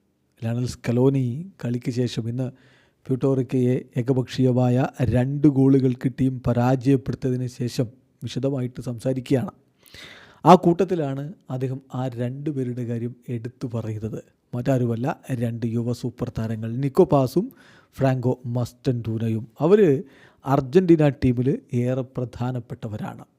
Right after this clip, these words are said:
രണ്ടുപേരും ലെഫ്റ്റ് ഫൂട്ടഡ് ആണ്, ശരിയാണ്. പക്ഷേ സിമിലർ പൊസിഷനിൽ കളിക്കുന്നവരാണ്, ഒക്കെ ശരിയാണ്. എന്നാലും ഡിഫറന്റ് ക്യാരക്ടറിസ്റ്റിക്സ് ഉള്ളവരാണ്. ഭാവിയിൽ അവർ ടീമിൽ ഒരുമിച്ച് ഇറങ്ങാനുള്ള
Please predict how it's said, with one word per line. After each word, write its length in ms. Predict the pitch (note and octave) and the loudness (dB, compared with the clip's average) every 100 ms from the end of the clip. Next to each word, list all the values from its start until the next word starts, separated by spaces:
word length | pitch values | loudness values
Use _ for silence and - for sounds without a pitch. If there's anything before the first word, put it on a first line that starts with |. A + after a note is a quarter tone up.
| _ A#2+ | _ -10
രണ്ടുപേരും 580 | C3+ F#3 F#3+ F#3 F#3 E3 | -6 -4 -2 -4 -4 -4
ലെഫ്റ്റ് 380 | C#3+ - - | -4 -4 -8
ഫൂട്ടഡ് 380 | F3 F3+ E3 D3+ | -6 -6 -2 -2
ആണ്, 200 | B2+ A2+ | 0 -4
ശരിയാണ്. 520 | A2 B2 A2 G2+ A2 A2 | -6 -6 -4 -6 -10 -10
പക്ഷേ 320 | A2+ - C#3 - _ _ _ _ - | -10 -6 -8 -8 _ _ _ _ -4
സിമിലർ 260 | F#3 E3+ | -2 -4
പൊസിഷനിൽ 460 | D#3 C#3 - C3+ C3 | -4 -8 -6 -6 -6
കളിക്കുന്നവരാണ്, 720 | C3 B2 - C3 B2+ B2 B2+ | -6 -6 -6 -6 -4 -2 -4
ഒക്കെ 280 | B2 - F3 | -6 -6 -4
ശരിയാണ്. 540 | C#3 B2+ B2+ A2+ A#2 - C3 | -2 0 0 -2 -6 -8 -4
എന്നാലും 360 | A#2+ B2 A#2+ B2+ | -2 -2 -2 -4
ഡിഫറന്റ് 440 | A#2+ D#3 D3+ C#3 | -4 -4 -4 -4
ക്യാരക്ടറിസ്റ്റിക്സ് 1040 | C3+ - B2 B2+ C3 D3 C3 - B2+ - | -6 -4 -2 -2 -6 -8 -8 -10 -8 -4
ഉള്ളവരാണ്. 580 | A#2+ A#2+ A#2 G#2+ A2 G3+ - - _ _ - | -2 0 0 -2 -2 -4 -6 -20 _ _ -8
ഭാവിയിൽ 680 | A#2+ C#3 F#3 F#3 C3 C3 A#3+ | 2 4 6 4 2 -2 -4
അവർ 320 | G3 B2 B2+ B2 C3 | -4 -2 -2 -2 -2
ടീമിൽ 420 | C3 B2+ D3 A#3+ - _ _ | 0 0 -2 -4 -10 _ _
ഒരുമിച്ച് 520 | D#3 G#3 G#3 F3 - C#3 - | 4 6 4 0 -4 -6 -4
ഇറങ്ങാനുള്ള 800 | C3 B2 B2 B2+ B2+ A#2 A2+ B2+ | -2 -2 -2 -2 -2 -2 -4 -4